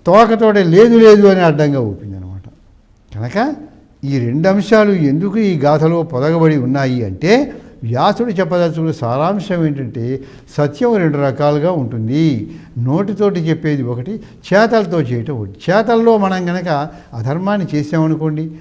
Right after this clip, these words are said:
అది అసత్యమే. కనుక సమాజంలో అవినీతి అనేటువంటిది ఏదైనా కరప్షన్ ద్వారా కానీ ఇతర మార్గాల ద్వారా కానీ జరిగింది అంటే చేతలతోటి జరుగుతుంది.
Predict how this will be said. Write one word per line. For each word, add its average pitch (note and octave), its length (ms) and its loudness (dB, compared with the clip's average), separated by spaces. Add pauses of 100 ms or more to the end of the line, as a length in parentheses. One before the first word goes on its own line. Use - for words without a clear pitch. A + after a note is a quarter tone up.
అది F#3 140 0
అసత్యమే. E3+ 540 0 (1080)
కనుక F3+ 160 -10
సమాజంలో E3 920 2 (300)
అవినీతి G3+ 540 2
అనేటువంటిది E3+ 840 -2 (300)
ఏదైనా D#3 300 0
కరప్షన్ E3 500 -2
ద్వారా E3 320 2
కానీ F#3 240 0 (280)
ఇతర C#3+ 240 -4
మార్గాల E3+ 500 2
ద్వారా E3 280 2
కానీ F#3+ 260 -2 (480)
జరిగింది G3 560 2
అంటే D#3 320 0
చేతలతోటి G3+ 880 2
జరుగుతుంది. G2+ 480 -4